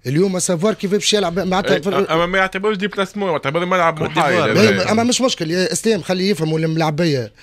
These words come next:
Speaker 1: اليوم رانا مش اليوم الجماهير ما تغش علينا، يحكم عليه الكلاسمون، الناس الكل ق-، قراب لبعضها. ما باش ندخلوا نتخمروا ونحبوا نربحوا
Speaker 2: مم.
Speaker 1: باش نوريوا لي احنا كنا اقوى منهم. بالعكس، تعرفش على الكوره ذي، هذه كيما انت ما كنتش قاري الحسابه اليوم، ما عطيتهاش اهميه كبيره.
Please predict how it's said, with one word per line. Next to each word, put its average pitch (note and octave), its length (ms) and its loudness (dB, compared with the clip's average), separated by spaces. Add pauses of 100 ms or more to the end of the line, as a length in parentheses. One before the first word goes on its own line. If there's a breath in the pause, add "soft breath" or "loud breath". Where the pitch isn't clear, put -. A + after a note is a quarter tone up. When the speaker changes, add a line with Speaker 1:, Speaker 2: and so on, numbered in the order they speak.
(260 loud breath)
Speaker 1:
اليوم F#3 360 2
رانا F#3+ 280 0
مش G3+ 300 2
اليوم G3 320 2
الجماهير F#3 720 2
ما F#3 100 -4
تغش E3+ 300 -2
علينا، F#3 240 2
يحكم F3 320 -4
عليه F#3 160 0
الكلاسمون، E3+ 440 -2
الناس F#3+ 160 0 (100)
الكل E3 320 -2
ق-، D3 400 -4
قراب E3 200 0
لبعضها. F#3 440 0 (300 loud breath)
ما C#3 100 -2
باش G#3 280 0
ندخلوا A3 300 0
نتخمروا A3 360 0
ونحبوا G3+ 360 0
نربحوا A3 380 0 (140)
Speaker 2:
مم. A#2 180 -10
Speaker 1:
باش F3+ 200 0
نوريوا G#3 340 2
لي A3 160 2
احنا F#3+ 180 -4
كنا G#3 260 -2
اقوى F#3+ 380 -2
منهم. F#3 320 0 (360 loud breath)
بالعكس، F3+ 280 2
تعرفش F#3+ 260 -2
على F#3 80 0
الكوره F3+ 260 0
ذي، E3+ 180 0
هذه D#3+ 440 0 (360 loud breath)
كيما G#3 220 2
انت G#3+ 180 0
ما F#3 80 0
كنتش G3 220 -2
قاري F#3 200 0
الحسابه E3+ 360 0
اليوم، E3 180 -2
ما D3+ 60 0
عطيتهاش E3 420 -2
اهميه E3 420 0
كبيره. C#3+ 340 -4